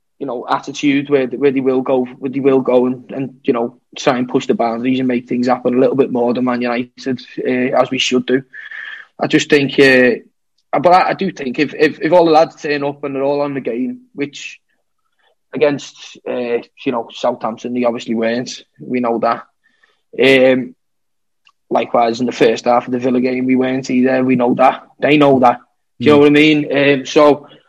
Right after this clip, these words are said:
Speaker 1: I just think, I just think if everyone turns up and we have a good start to the game, I think we'll blow them away. Especially, I think if we get an early goal, I think early goal's key here. If we get a goal in the first ten to twenty minutes, they're gonna come out. Do you know what I mean? They've gotta come out then.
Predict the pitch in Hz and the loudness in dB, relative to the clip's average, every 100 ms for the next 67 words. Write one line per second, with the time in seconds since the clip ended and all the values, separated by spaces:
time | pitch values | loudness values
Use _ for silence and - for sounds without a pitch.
0 | _ - 185 208 208 175 - - _ _ | _ -4 0 0 2 0 -2 -14 _ _
1 | _ _ _ _ - 170 - 165 165 190 | _ _ _ _ -2 0 0 2 4 4
2 | 180 180 175 - 160 151 135 127 - _ | 4 0 0 0 -2 0 0 -2 -4 _
3 | _ _ - 123 123 127 151 151 - 123 | _ _ -8 -6 -6 -2 -2 0 0 2
4 | 127 127 127 120 123 120 - 135 160 143 | 0 -2 -4 -4 -4 -6 -10 -4 -2 2
5 | 156 - 135 131 135 117 131 135 - _ | 2 4 4 4 2 -2 -2 -4 -8 _
6 | _ _ - 175 165 170 160 151 196 180 | _ _ -4 -2 2 4 4 4 0 0
7 | 190 208 202 208 196 165 151 156 151 - | 4 4 6 4 4 4 4 2 0 -6
8 | _ _ _ - 180 202 202 190 160 165 | _ _ _ -4 0 2 2 2 2 2
9 | 160 - 139 147 151 143 - _ _ _ | -2 -6 -4 -2 0 0 -2 _ _ _
10 | 160 165 190 185 165 170 170 160 165 151 | -2 2 2 4 2 0 -4 -6 -6 -6
11 | - 156 139 139 160 147 143 131 139 139 | -6 -8 -8 -8 -8 -6 -8 -8 -8 -10
12 | - - _ _ _ _ 151 160 156 143 | -16 -20 _ _ _ _ -2 0 0 -2
13 | 139 139 139 - _ _ 156 147 147 151 | -2 -2 -2 -10 _ _ -4 -4 -2 0
14 | 156 151 139 131 151 147 147 156 135 | -2 -2 -4 -4 -4 -4 -2 -2 -2